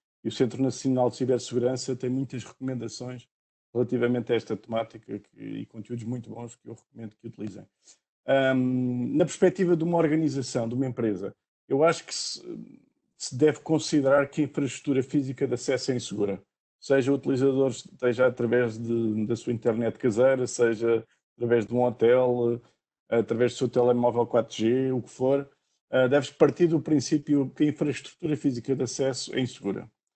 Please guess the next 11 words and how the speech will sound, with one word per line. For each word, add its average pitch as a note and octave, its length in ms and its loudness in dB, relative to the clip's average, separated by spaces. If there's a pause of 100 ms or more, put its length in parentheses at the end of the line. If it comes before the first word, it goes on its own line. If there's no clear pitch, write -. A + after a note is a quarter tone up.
(340)
E C3+ 80 2
garantir D#3+ 540 2
que - 120 0
a C3 60 2
segurança D3+ 800 0
é C#3 180 0
feita F3 360 0
de A#2 100 -4
um C3 80 0
modo B2+ 360 2
lógico, C3 560 0